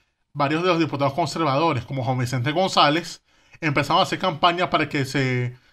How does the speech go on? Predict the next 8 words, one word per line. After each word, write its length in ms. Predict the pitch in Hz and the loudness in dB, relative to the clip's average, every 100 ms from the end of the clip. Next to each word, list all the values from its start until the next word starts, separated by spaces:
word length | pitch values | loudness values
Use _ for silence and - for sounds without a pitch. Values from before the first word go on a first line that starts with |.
| _ | _
se 200 | - 160 | -2 2
vengan 320 | 147 147 180 165 | 2 4 4 2
los, 100 | 165 | 2
los 200 | 151 143 | 2 2
diputados 480 | 143 139 185 233 | 0 0 2 2
conservadores 580 | 233 185 165 131 135 139 | 0 -2 0 0 -2 -4
a 60 | 175 | -6
sesionar. 600 | - - 123 220 147 | -8 -8 -4 -4 -6